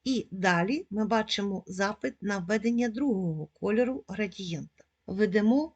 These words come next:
п'ять, Enter. Після чого обираємо точку і підтверджуємо створення градієнту. Ще один спосіб заштрихувати фігуру — це створити власний шаблон,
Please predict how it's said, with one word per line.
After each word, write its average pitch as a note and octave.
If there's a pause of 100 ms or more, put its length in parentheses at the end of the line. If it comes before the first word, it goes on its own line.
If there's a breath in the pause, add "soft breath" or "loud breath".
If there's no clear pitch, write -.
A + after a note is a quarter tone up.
(140)
п'ять, D#3 (360)
Enter. F3 (240)
Після D#4+
чого F#3
обираємо A#3+
точку A#3 (920)
і E4 (160)
підтверджуємо G#3+ (200)
створення F#3+
градієнту. E3+ (140)
Ще -
один A#3+
спосіб C4
заштрихувати G#3+
фігуру — F#3
це E4
створити A#3+
власний G3+
шаблон, F3+